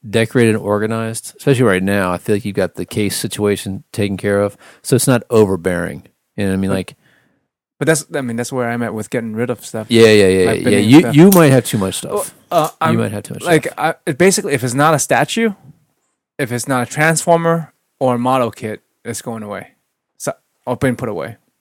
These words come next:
Speaker 1: Okay, fair enough.
Speaker 2: So, like, anything less than a hundred dollars not getting put up.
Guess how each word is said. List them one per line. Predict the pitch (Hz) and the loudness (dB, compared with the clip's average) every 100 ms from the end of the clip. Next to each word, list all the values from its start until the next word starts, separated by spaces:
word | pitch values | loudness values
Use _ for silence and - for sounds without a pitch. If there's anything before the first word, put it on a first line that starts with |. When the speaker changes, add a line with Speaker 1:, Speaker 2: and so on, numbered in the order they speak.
| _ - | _ -12
Speaker 1:
Okay, | - 98 - _ _ _ - | -10 -10 -16 _ _ _ -12
fair | 104 | -12
enough. | 90 - | -12 -6
Speaker 2:
So, | - | -2
like, | 131 120 - - _ _ - - - _ | 0 -2 -10 -20 _ _ -20 -20 -20 _
anything | 135 143 156 143 | -6 -4 -4 -6
less | 127 | -6
than | 123 | -8
a | |
hundred | 113 110 | -8 -8
dollars | 98 80 104 | -8 -10 -8
not | 104 110 | -10 -8
getting | 107 | -10
put | - 104 | -10 -12
up. | - | -12